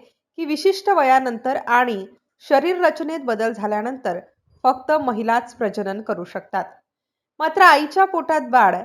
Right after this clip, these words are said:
आणि बाळाच्या पोटात बाळ हा प्रकार पाहून डॉक्टरही अचंबित झाले. नऊ महिन्याच्या बाळाच्या पोटात आणखी एक बाळ वाढत आहे. मेडिकल भाषेत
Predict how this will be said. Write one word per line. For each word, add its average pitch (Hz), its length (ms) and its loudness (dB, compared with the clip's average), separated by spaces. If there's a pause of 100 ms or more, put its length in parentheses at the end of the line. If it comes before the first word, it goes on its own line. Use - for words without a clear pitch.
(240)
आणि 233 200 -8
बाळाच्या 226 560 2
पोटात 277 380 -2
बाळ 190 340 0 (460)
हा 226 120 6
प्रकार 311 400 4
पाहून 294 420 2
डॉक्टरही 269 580 -2
अचंबित 214 480 -6 (120)
झाले. 190 180 -8 (720)
नऊ 240 200 2
महिन्याच्या 269 600 4
बाळाच्या 247 480 4
पोटात 233 580 2 (140)
आणखी 220 460 -2
एक 277 320 -6
बाळ 226 280 4
वाढत 220 380 0
आहे. 208 360 -2 (540)
मेडिकल 226 420 -4
भाषेत 220 520 0